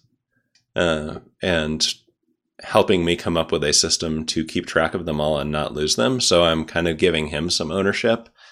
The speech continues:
in the tools being well organized and returned to their spaces. And I think he cares even more than I do about things being organized. So, um, giving us a common purpose around the tools being in the right place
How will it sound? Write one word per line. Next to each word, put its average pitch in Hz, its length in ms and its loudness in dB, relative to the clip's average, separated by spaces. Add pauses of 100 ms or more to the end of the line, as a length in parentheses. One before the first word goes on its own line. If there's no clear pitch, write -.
(400)
in 90 600 2
the 90 240 0
tools 95 500 8
being 85 360 6
well 82 260 6
organized 85 600 4
and 80 120 0
returned 80 400 0
to - 80 -2
their 80 120 2
spaces. 80 640 2
And 76 160 -8 (220)
I 80 40 -2
think 87 140 2
he 80 120 2
cares 80 340 2
even 76 180 -2
more 73 180 2
than 71 120 -4
I 67 120 -4
do 82 160 4
about 73 240 0
things 80 240 -2
being 73 160 -2
organized. 92 540 0 (680)
So, 80 640 2
um, 76 460 0 (540)
giving 104 280 8
us 87 300 6
a 85 200 4
common 85 640 4
purpose - 720 4
around 73 480 -2
the - 160 -4
tools 73 340 0
being 71 280 -2
in 73 180 -4
the 67 100 -4
right 65 240 -4
place - 480 4